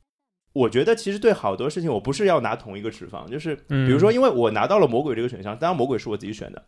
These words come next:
Speaker 2: 嗯。
Speaker 1: 但是我不知道所有都要拿魔鬼这个选项，所以就是我，我就拿到的持方就是哈登的火箭生涯不成功。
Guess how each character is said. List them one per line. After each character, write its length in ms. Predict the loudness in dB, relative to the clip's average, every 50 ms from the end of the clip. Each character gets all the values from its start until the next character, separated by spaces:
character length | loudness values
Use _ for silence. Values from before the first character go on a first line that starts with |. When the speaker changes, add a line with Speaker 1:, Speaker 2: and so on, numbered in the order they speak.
| -14 -8
Speaker 2:
嗯。 320 | -6 -4 -4 -4 -6 -8 -4 -2
Speaker 1:
但 100 | 2 4
是 60 | 6
我 100 | 6 6
不 100 | 6 4
知 80 | 4
道 140 | 6 6 6
所 160 | 6 6 4
有 120 | 4 4 4
都 80 | 4
要 100 | 2 2 0
拿 120 | 0 -2
魔 160 | -4 -6 -8
鬼 100 | -6 -8 -8
这 80 | -8
个 60 | -10 -12
选 120 | -14 -16 -20
项， 120 | -20 -20 -20 -20 -20 _ _ -20 -18 -16 -4
所 160 | 2 4 4 6
以 200 | 4 2 0 0
就 140 | -2 -2
是 200 | -2 -2 -2 -2 0
我， 200 | 2 2 2 2
我 140 | 2 -2 -2
就 80 | -2 -2
拿 160 | -2 -2 0
到 100 | 2 2
的 80 | 0
持 360 | 0 -2 -6 _ -14 -8 -6 -4
方 120 | -2 0
就 100 | 0 -2
是 240 | 0 0 -2 -4 -4 -6
哈 160 | -4 -2 0 0
登 220 | 0 -2 -2 -2
的 160 | -2 -2 -2
火 140 | -4 -6 -8
箭 100 | -8 -6
生 100 | -6 -8
涯 40 | -6
不 140 | -4 -4 -6
成 200 | -6 -8 -16 -14
功。 220 | -14 -14 -14